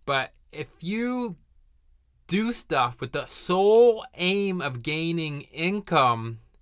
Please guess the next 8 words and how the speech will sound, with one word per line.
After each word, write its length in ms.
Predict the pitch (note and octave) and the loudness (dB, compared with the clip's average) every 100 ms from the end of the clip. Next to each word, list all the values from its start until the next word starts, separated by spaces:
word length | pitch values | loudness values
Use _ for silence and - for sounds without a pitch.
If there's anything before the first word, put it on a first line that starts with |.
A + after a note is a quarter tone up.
| _ _ _ _ _ _ _ _ _ _ _ _ _ _ _ _ | _ _ _ _ _ _ _ _ _ _ _ _ _ _ _ _
and 200 | D3+ C#3+ | -6 -6
it's 160 | C3 D3+ | -6 2
not 280 | D#3+ D#3 | 2 2
for 140 | F#3+ E3 | 0 0
any 200 | F#3 F3 | 0 0
sort 240 | - D#3+ | 2 2
of 120 | D3 - | 0 0
other 540 | C#3+ D#3+ D3+ C#3+ B2+ | 0 2 2 0 -2